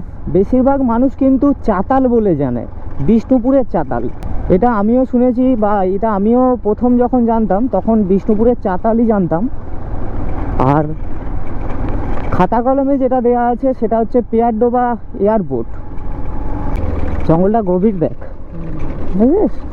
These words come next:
Speaker 1: ওদিক থেকে সূর্যের আলো ঢুকবে না এতটাই। রাস্তা নেই, এ, ইয়ে, বাবাসি রে। হ্যাঁ, ঠিক আছে, এইসব রাস্তা দিয়ে না আমরা অ্যাডভেঞ্চার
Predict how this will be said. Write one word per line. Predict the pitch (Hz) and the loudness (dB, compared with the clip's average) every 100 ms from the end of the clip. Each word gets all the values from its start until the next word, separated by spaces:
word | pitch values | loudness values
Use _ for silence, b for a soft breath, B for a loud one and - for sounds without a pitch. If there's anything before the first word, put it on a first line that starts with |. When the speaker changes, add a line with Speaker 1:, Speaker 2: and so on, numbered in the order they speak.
| - - - - - - | -4 -2 -2 -2 -2 2
Speaker 1:
ওদিক | 160 180 - | 2 2 2
থেকে | 240 - | 0 0
সূর্যের | 190 196 226 202 | -2 0 2 0
আলো | 165 202 180 | 0 0 2
ঢুকবে | 175 160 151 | 0 0 0
না | 143 131 | 0 -2
এতটাই। | 135 135 117 113 - - - - - - - - - - - - | -4 -4 -2 -2 -2 -2 0 0 -2 -4 -2 -4 -2 -2 -2 0
রাস্তা | 143 170 175 - 247 | 0 0 0 0 2
নেই, | 247 247 247 | 2 2 2
এ, | 233 214 | 2 2
ইয়ে, | 220 208 | 0 0
বাবাসি | 175 190 233 247 233 | 0 0 -2 0 0
রে। | 190 147 147 - - - - - - - - - - - - - - - - - - - - - - - - - - | 0 0 -4 -8 -12 -10 -8 -6 -4 -4 -2 0 -2 -2 0 0 0 0 0 0 0 -2 -2 0 0 0 0 0 0
হ্যাঁ, | 359 330 220 | 2 2 0
ঠিক | 240 262 262 | 0 0 0
আছে, | 185 247 233 | 0 0 0
এইসব | 190 226 226 226 | 0 0 0 0
রাস্তা | 202 247 | -2 0
দিয়ে | 247 254 240 | 2 2 0
না | 233 | 0
আমরা | 233 247 | 2 2
অ্যাডভেঞ্চার | 214 214 233 254 | 0 0 0 2